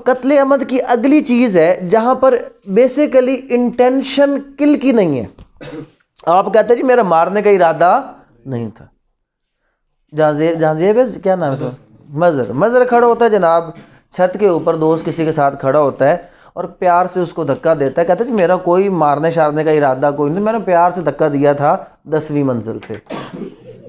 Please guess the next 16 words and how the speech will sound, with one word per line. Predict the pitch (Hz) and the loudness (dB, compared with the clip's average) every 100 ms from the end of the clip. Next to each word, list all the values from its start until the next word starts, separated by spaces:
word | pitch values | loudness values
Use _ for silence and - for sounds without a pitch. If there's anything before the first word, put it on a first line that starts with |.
| - - - - - - 294 - 330 _ - - - - 233 | -20 -20 -20 -18 -18 -18 -20 -20 -20 _ -20 -20 -20 -14 -12
तो | 214 202 - 143 147 _ _ _ - - 151 | -10 -8 -6 -6 -8 _ _ _ -20 -10 -2
दसवीं | 185 190 214 | -2 0 0
मंजिल | 208 196 190 202 | 2 2 2 0
से | 196 | 2
अगर | 190 185 | 2 2
आप | 185 170 | 0 0
किसी | 175 175 | -2 0
को | 180 175 | 0 0
प्यार | 160 156 139 | 2 2 0
से | - 180 | 0 0
भी | 175 | 2
धक्का | 135 131 160 | 0 0 0
देंगे | 151 147 160 | 2 0 0
तो | 160 156 | -2 -2
क्या | 165 180 | 2 2
होगा? | 147 120 117 | 2 0 -2